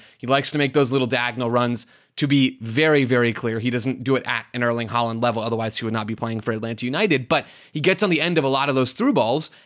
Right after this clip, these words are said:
and his most dangerous aspect then is inside the box, and that's how Giakoumakis gets his goal in the, in the game we just finished talking about. It was a great header taking Moreira completely off guard. But Arango brings a little bit more, and he gives someone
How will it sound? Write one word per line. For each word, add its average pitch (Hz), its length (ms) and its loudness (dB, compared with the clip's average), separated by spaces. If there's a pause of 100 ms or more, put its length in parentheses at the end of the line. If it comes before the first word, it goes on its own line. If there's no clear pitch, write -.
and 175 100 4
his 180 140 4
most 175 260 4
dangerous 160 520 0
aspect 147 460 -2
then 131 120 0
is 131 220 0 (100)
inside 143 380 0
the 120 60 -2
box, 107 340 -6
and 117 80 -8
that's 131 160 -4
how 139 80 0
Giakoumakis 127 560 -2
gets 123 160 -4
his 117 120 -4
goal 127 360 4 (320)
in 135 160 2
the, 131 120 2
in 143 60 0
the 143 60 2
game 139 160 0
we 131 80 2
just 139 160 0
finished 131 240 -2
talking 151 260 -2
about. 113 140 -2
It - 20 -6
was 120 100 -4
a 113 60 -6
great 127 240 0
header 127 240 -2
taking 123 320 -4
Moreira 120 340 2
completely 123 560 -2
off 117 220 -4
guard. 139 380 2 (500)
But - 140 -18 (240)
Arango 156 420 2
brings 151 400 2
a 131 60 -4
little 143 160 2
bit 123 100 0
more, 117 240 0
and 104 100 -14
he 147 160 -4
gives 147 440 0
someone 131 640 -4